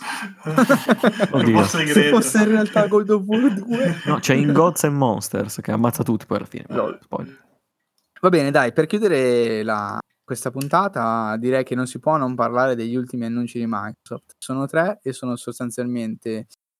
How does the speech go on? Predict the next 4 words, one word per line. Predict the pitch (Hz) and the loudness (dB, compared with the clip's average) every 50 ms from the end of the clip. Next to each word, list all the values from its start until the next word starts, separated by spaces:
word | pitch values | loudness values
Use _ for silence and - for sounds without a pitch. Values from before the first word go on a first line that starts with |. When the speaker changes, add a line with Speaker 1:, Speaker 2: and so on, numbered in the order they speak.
| _ _ _ _ _ | _ _ _ _ _
Speaker 3:
Project | _ 160 151 147 135 139 131 - | _ 2 2 2 2 -2 -4 -4
X | 131 123 - | -8 -8 -6
Cloud, | - - 147 151 160 175 185 190 185 185 190 196 196 196 190 196 - _ _ | 0 2 4 4 6 6 4 4 2 2 2 2 2 0 -2 -6 -12 _ _
eh, | - - 113 - - 117 - - - - - - | -12 -10 -8 -8 -8 -8 -10 -12 -14 -16 -18 -20